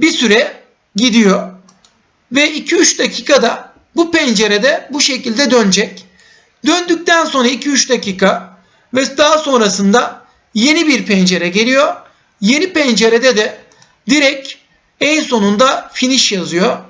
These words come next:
Finish'e bastıktan sonra da otomatikman böylece Jamovi, e, yükleniyor. Bu kadar basit bir pro-, şey yüklenmesi. Yani indirmesi yaklaşık bir beş dakika.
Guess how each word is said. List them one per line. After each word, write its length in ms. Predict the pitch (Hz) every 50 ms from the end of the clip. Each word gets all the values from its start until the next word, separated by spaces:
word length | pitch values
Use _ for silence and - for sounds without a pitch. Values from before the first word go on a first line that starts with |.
| - _ - - _ -
Finish'e 480 | - 285 302 294 233 - 226 202 180
bastıktan 600 | - 269 262 247 - - 208 - - 226 196 185
sonra 400 | 185 - 247 247 233 214 185 170
da 300 | 190 226 269 - - - - _ _ _ _ _
otomatikman 960 | - 294 277 - 262 240 214 196 185 190 185 185 202 226 262 302 - - - - _ _ _ _ _ _ _ -
böylece 680 | 240 285 294 262 226 202 - 247 277 - - - - _ _ _ _ _ _ -
Jamovi, 800 | 202 180 - 247 277 294 320 302 269 220 240 302 381 - - - _ _ _ _ _ _ _ _ _ _ -
e, 100 | - 202 214 220 214 214 214 214 214 214 208 208
yükleniyor. 580 | 247 294 294 294 - 262 247 220 190 143 117 - - - -
Bu 100 | 294 -
kadar 340 | 262 240 247 285 285 254 233
basit 320 | 240 - - 247 208 -
bir 120 | 196 185
pro-, 280 | - 175 170 175 180 175
şey 340 | - - 196 202 - - - -
yüklenmesi. 880 | 196 196 190 196 196 180 175 165 160 165 160 - 254 294 339 359 - - - - - - - _ _ _ _ -
Yani 420 | 339 349 320 302 285 285 277 277 277 277 - - - _ _ _
indirmesi 1000 | - 285 294 294 277 302 302 294 285 294 277 - - 285 254 220 190 - - - - _ _ _ _ _ -
yaklaşık 640 | 247 277 277 277 277 269 254 233 - 226 196 180 202
bir 120 | 220 208
beş 260 | 240 254 262 - -
dakika. 520 | 285 269 254 254 - 269 269 262 269 -